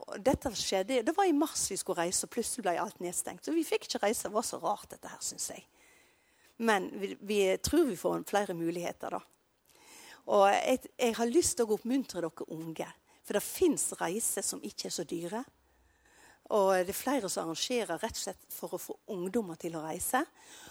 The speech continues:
Og da når jeg, vi var, jeg har vært bare en gang der nede,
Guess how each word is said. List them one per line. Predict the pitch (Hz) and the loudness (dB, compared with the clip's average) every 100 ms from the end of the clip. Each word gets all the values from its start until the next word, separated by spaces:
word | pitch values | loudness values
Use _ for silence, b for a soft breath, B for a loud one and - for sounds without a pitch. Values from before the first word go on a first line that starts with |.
| B - | B 2
Og | 226 - - _ _ _ | 4 4 0 _ _ _
da | - 226 330 | -8 -2 0
når | 247 - | 0 2
jeg, | 269 220 208 226 | 2 2 -2 -2
vi | 226 294 | 2 4
var, | 190 202 208 | 4 2 2
jeg | 254 | 2
har | 226 | 4
vært | 262 269 | 4 4
bare | 247 233 240 | 2 2 0
en | 208 | 0
gang | 190 180 | -2 -2
der | 160 | -4
nede, | 160 156 170 | -4 -2 -2